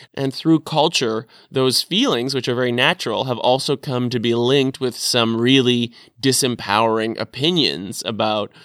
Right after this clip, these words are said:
"Oh, well, being alone means you're pathetic, you're undesirable, you're unwanted, you're no good, you're bad, you're lesser." There's all of these negative associations to being alone.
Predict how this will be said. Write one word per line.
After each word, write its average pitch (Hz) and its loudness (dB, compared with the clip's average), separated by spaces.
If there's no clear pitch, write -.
"Oh, 139 2
well, 120 2
being 117 0
alone 110 2
means 101 -4
you're 85 -10
pathetic, 131 0
you're 101 -8
undesirable, 120 2
you're 113 0
unwanted, 113 0
you're 110 -2
no 113 2
good, 110 -2
you're 110 -4
bad, 107 2
you're 113 -4
lesser." 107 -4
There's 117 -2
all 135 6
of 120 0
these 117 -2
negative 113 2
associations 110 -2
to 123 -4
being 110 -2
alone. 135 -2